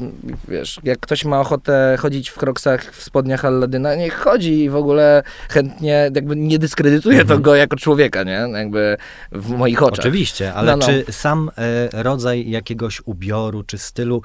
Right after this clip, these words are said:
Speaker 2: em, jest taki, którego ty po prostu byś nie chciał przysposabiać, e, na dzień dzisiejszy do
Speaker 1: Aha.
Speaker 2: swojej szafy, do siebie?
Speaker 1: Nie jest tak, że, że mam jakieś rzeczy, które,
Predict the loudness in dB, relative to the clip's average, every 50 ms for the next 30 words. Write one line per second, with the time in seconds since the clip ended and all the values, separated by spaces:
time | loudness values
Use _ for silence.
0 | -8 -20 -20 -20 _ _ -10 -8 -6 -4 -4 -4 -4 -4 -6 -6 -8 -12 -16 -10
1 | -4 0 0 0 0 -2 -8 -6 -6 -4 -4 -4 -6 -8 -8 -6 -4 0 0 0
2 | 0 0 -4 -6 -6 -10 -8 -6 -6 -8 -8 -8 -10 -10 -8 -8 -6 -6 -6 -6
3 | -6 -8 -12 -12 -10 -6 -4 -2 -2 -2 -4 -4 -4 -6 -4 -4 -6 -10 -10 -8
4 | -10 -10 -8 -4 -4 -4 -2 -4 -4 -4 -6 -8 -10 -8 -6 -6 -4 -4 -4 -4
5 | -4 -6 -6 -8 -10 -6 -4 -2 -2 -2 -2 -2 0 0 0 0 -2 -2 -4 -4
6 | -4 -4 -6 -6 -6 -6 -6 -4 -6 -6 -6 -6 -6 -4 -4 -4 -2 0 2 2
7 | 2 0 -2 -4 -4 -6 -6 -6 -10 -8 -8 -8 -8 -8 -6 -6 -6 -4 -4 -2
8 | -4 -4 -6 -10 -16 -20 -18 -14 -10 -8 -4 -2 -2 -2 -2 0 0 0 2 2
9 | 2 2 2 2 0 0 0 0 -2 -4 -4 -2 -2 -2 -4 -4 -10 -6 -4 0
10 | 2 2 4